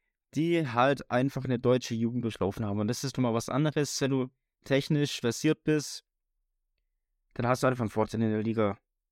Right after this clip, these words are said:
Die M L S ist, wenn man die M L S länger verfolgt, weiß natürlich auch,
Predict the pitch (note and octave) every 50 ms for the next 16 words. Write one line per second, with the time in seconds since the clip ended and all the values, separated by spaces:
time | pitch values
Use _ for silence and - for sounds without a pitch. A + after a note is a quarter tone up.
0 | - - G#2+ A#2+ C#3 C#3+ B2+ A2+ F3 - - D3 C#3 - - - - - - -
1 | _ _ _ _ _ _ _ _ _ _ _ _ _ _ _ _ _ _ _ _
2 | _ _ _ _ _ _ _ _ _ _ _ _ _ _ _ _ _ _ _ _
3 | _ _ - C#3+ C#3 C3 B2+ C3+ C3+ A#2 B2+ C3+ B2+ C3 C3 - - B2+ C3 D3+
4 | D3+ C3+ C3+ A#2+ - - B2+ C3 B2 - A#2 B2 C#3+ - D3+ B2+ - D3 C#3+ C#3
5 | - - G#2 C3 C#3 C3 -